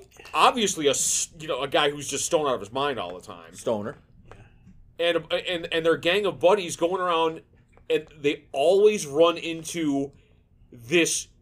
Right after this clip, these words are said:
Speaker 1: elaborate con game involving some sort of a ghost. And, and it's just, i-, if you think, I mean, I, I love, I love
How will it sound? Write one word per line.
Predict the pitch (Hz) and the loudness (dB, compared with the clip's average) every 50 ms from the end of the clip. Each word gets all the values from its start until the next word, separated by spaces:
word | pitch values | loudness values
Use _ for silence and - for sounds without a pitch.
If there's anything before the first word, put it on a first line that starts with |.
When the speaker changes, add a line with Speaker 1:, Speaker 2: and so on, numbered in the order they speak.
| _ _ _ | _ _ _
Speaker 1:
elaborate | 160 160 151 131 139 135 151 151 170 214 220 208 220 220 202 202 202 - _ _ | -12 -10 -8 -6 -4 -2 0 0 0 2 2 4 6 6 6 4 4 -2 _ _
con | - - - 170 185 196 214 220 214 185 | -16 -12 -8 -4 -2 0 0 0 -2 -2
game | 147 135 123 120 120 117 120 123 135 - - | -2 -2 -2 -2 -4 -6 -6 -8 -10 -10 -10
involving | 156 139 127 143 147 156 160 160 170 170 165 160 160 160 151 | -14 -8 -4 -2 0 0 -2 -2 -4 -6 -6 -6 -8 -8 -8
some | - - 170 175 180 | -4 -2 -2 -4 -2
sort | - 208 190 | -4 -2 -2
of | 190 170 | -2 -4
a | 175 | -6
ghost. | 147 123 - - 156 165 151 131 123 131 135 - - - - - - _ _ _ _ _ _ _ _ _ _ _ _ _ _ _ _ _ _ _ _ _ _ _ | -8 -10 -12 2 6 6 6 6 4 0 -4 -6 -8 -8 -10 -14 -16 _ _ _ _ _ _ _ _ _ _ _ _ _ _ _ _ _ _ _ _ _ _ _
And, | 175 180 185 180 _ | -4 -4 -4 -4 _
and | 185 185 180 165 160 165 - _ _ _ - _ _ _ _ _ _ _ _ _ _ _ _ _ _ _ _ _ _ _ _ _ | -6 -4 -4 -4 -6 -10 -18 _ _ _ -20 _ _ _ _ _ _ _ _ _ _ _ _ _ _ _ _ _ _ _ _ _
it's | - 185 180 - | -14 -10 -6 -4
just, | 226 208 - - | -6 -6 -6 -4
i-, | - 190 208 196 | -4 -4 -2 -2
if | 190 - 185 | -4 -4 -4
you | 202 185 - | -6 -8 -8
think, | - - - 277 330 - 180 202 | -12 -6 -6 -6 -6 -2 -4 -2
I | |
mean, | 196 214 226 196 - | -2 -2 -4 0 0
I, | 214 - 190 | 2 2 2
I | 185 | 4
love, | 165 185 240 262 254 - | 8 8 8 8 6 4
I | 165 175 156 | 0 -2 -2
love | 139 135 131 165 220 240 202 - - | -4 -2 4 8 8 8 6 4 -4